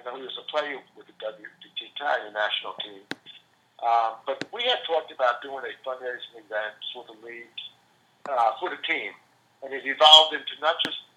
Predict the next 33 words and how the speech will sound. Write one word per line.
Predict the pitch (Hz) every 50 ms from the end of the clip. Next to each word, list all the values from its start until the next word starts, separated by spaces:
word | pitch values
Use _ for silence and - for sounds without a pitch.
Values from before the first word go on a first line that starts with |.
| _ _ _ _ -
uh, | 139 135 135 135 131
an | 131 131
event | 127 147 143 135 - -
for | - 135
the | - - - - 156
team, | 160 160 156 143
but | 127 120 117 113
an | -
event | 135 131 127 - -
for | 143 135
the | 117 113
league | 113 131 135 131 127 123 - _ -
where | 120 113 110 107 104 104 - - - _ _ _ _ -
we | 139 135
could | - - -
promote | - 131 131 131 135 135 127 - - - _ _ _ _ - -
the, | 120 117 113 110 110 113
um, | 110 107 107 104 104 - - _ _ _ - - -
the | 113 107
academy, | - - 139 139 131 123 117 110 110 107 104 104 - _ _ - -
uh, | 107 98 95 -
for | - 123 -
the | 107
youth | 110 123 123 123 -
in, | 107 95 95 - - _ _ 117 107 98
in | 95
the | 101 98 - 117
PISA. | 117 110 - - - - - _ _ _ _ _ _ _ _ - - - _ - - -
So | - 123 120 131
it | 135 151
evolved | 156 185 196 196 185 180 - 170
into | 160 - - 135 -
something | - 156 147 143 - 143